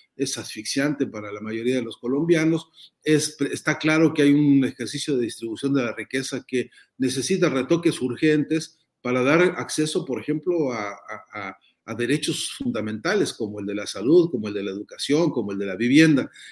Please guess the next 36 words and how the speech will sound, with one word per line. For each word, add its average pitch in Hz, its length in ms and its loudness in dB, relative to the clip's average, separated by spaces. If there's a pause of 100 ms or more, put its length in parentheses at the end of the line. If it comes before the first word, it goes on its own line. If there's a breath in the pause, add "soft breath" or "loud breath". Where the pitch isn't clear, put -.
(140 loud breath)
Esas 208 480 2
que 160 100 2
son, 185 380 4
digamos, 151 420 0
esferas 151 460 -4
muy 196 420 4
postergadas 113 720 -6
ahí, 123 300 0 (260 soft breath)
me 139 140 4
parece 170 420 2
que 180 100 2
son, 175 480 0 (400)
este, 135 320 -8
un, 139 240 0
un 151 160 0
frente 156 640 2
de 123 160 -2
acción 143 360 0
inmediata 156 680 4 (540 loud breath)
que 156 100 -4
no 233 120 2
implica 180 400 4
grandes 156 340 2
reformas, 135 540 -2
digamos, 127 380 -4
a 117 40 -6
la, 107 180 -6 (120)
a 113 80 -12
la, 110 80 -6 (260)
a 110 40 -16
la 110 120 -10
parte 139 240 -4
estructural 127 540 -2
del 120 120 -2
capitalismo 120 720 -4
colombiano, 135 600 -2